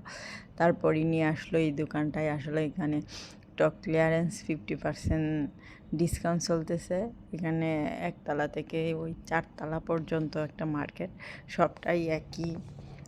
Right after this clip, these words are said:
এই জন্যই মান্নার বাবা নিয়ে আসছে কিছু কেনার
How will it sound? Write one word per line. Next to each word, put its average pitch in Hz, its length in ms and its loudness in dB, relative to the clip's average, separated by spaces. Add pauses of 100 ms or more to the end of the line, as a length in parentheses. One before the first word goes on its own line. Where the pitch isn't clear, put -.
এই 170 140 4
জন্যই 170 360 6
মান্নার 170 380 8
বাবা 165 260 10
নিয়ে 175 260 8
আসছে 170 480 4 (100)
কিছু 165 280 -4
কেনার 160 480 2